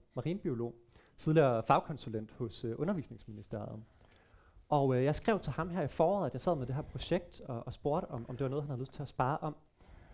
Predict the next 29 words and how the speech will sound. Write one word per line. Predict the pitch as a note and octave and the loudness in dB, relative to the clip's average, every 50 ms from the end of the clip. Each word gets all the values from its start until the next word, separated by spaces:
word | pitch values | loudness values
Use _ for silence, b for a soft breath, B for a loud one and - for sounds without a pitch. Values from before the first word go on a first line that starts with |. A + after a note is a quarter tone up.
| b b b b b b - | b b b b b b 2
Og, | - C#3+ C3+ B2+ C3 B2 | 4 4 6 6 6 4
øh, | A#2+ B2+ | 4 4
vi | F#3+ | 2
begyndte | F3+ F#3 G3+ F#3 E3+ - | 2 2 0 0 0 0
så | E3+ | -2
at | D#3 | -2
kaste | - - D3 - - | 0 -2 -2 0 -2
os | C3 - - - | -4 -4 -2 0
ud | A3+ A3 F3 C#3+ | 2 4 4 4
i | C3 | 4
det | C3+ C#3 C#3 - | 2 0 -2 -2
og, | - B2+ A2+ G#2+ G#2 - - - | -4 -6 -4 -4 -6 -8 -8 -10
og, | A#2 A2 - - | -10 -10 -10 -10
og | - B2 A#2+ - | -10 -10 -8 -6
skrive | - - - E3+ F#3 G#3+ A3 G#3+ | -2 4 8 8 8 8 6 4
sammen, | - G#3+ F3+ E3+ D3+ A#2+ A2 A2+ A#2+ | 2 0 0 0 -2 -6 -8 -8 -6
og | - C3 A#2 A#2+ - | -4 -2 -2 -2 -2
det | E3 E3 | 0 -2
endte | F3 F#3 E3+ - | -2 -2 0 0
med, | F3 D3+ | 2 2
at | C3 | 2
han | - D3+ D#3+ | 2 0 -2
blev | - - D3 B2+ B2 - | -2 -2 0 0 0 -2
en, | C3+ A#2+ A#2 | -4 -6 -6
øh, | A2+ A2 A2+ C3 | -4 -4 -2 -2
en | B2 A#2 A#2 B2 | -4 -4 -2 2
virkelig | D3 F#3+ F#3 - D3+ B2+ A#2 | 2 2 2 2 -2 0 0
vigtig | E3 E3 - - D3+ | -2 -2 -2 -4 -4
bidragsyder. | - F3 F3+ - - - A#2+ - - - A2+ G#2 G2+ G#2+ | -2 -4 -4 -4 -6 -10 -10 -10 -10 -10 -10 -8 -8 -10